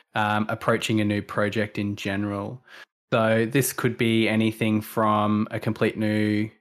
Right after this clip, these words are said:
club existing, coming on board, um, a club coming from a different supplier, a team coming from a different supplier, or a new year or new round, or, uh, even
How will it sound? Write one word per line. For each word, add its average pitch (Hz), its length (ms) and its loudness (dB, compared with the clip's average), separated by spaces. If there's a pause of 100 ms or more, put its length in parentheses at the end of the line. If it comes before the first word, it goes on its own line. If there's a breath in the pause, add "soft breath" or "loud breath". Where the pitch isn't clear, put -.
(180)
club 156 380 2 (340)
existing, 135 540 0
coming 113 260 2
on 107 120 2
board, 151 420 2 (380 loud breath)
um, 104 800 0 (160)
a 107 220 0
club 107 360 -2
coming 110 300 2
from 107 200 2
a 107 40 2
different 107 360 -2
supplier, 117 680 0
a 98 60 0
team 151 500 -2
coming 120 320 -2
from 123 180 -4
a 117 40 -2
different 117 280 -4
supplier, 123 600 0 (260 loud breath)
or 110 680 4
a 107 480 0
new 117 220 4
year 117 480 4
or 107 140 2
new 104 220 2
round, 147 720 2
or, 104 600 2 (460 loud breath)
uh, 107 400 0
even 104 760 -2